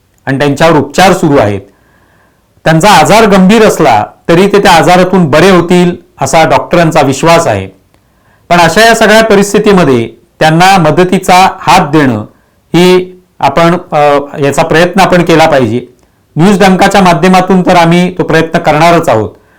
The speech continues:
पण आमचे सगळे प्रेक्षक, वाचक जे नेहमीच हिंदुत्ववादी विचारांना, राष्ट्रवादी विचारांना उचलून धरतात, त्याचं स्वागत करतात, कौतुक करतात, त्याबद्दल नेहमीच आम्हाला शाबासकी देत असतात.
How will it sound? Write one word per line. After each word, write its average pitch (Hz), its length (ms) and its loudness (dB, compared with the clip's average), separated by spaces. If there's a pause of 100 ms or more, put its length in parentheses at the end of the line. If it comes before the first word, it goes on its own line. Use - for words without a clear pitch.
(360)
पण 175 60 0
आमचे 190 600 0
सगळे 180 360 0
प्रेक्षक, 175 520 -2 (100)
वाचक 151 440 0 (960)
जे 202 320 2
नेहमीच 185 460 2
हिंदुत्ववादी 175 540 2
विचारांना, 156 640 0 (100)
राष्ट्रवादी 165 500 0
विचारांना 151 480 -2
उचलून 190 380 0
धरतात, 135 400 0 (520)
त्याचं 147 200 -2
स्वागत 175 440 0
करतात, 135 340 2
कौतुक 160 480 -2
करतात, 120 380 0 (800)
त्याबद्दल 190 580 2 (680)
नेहमीच 185 360 2
आम्हाला 175 340 2
शाबासकी 185 460 0
देत 156 200 0
असतात. 110 380 -4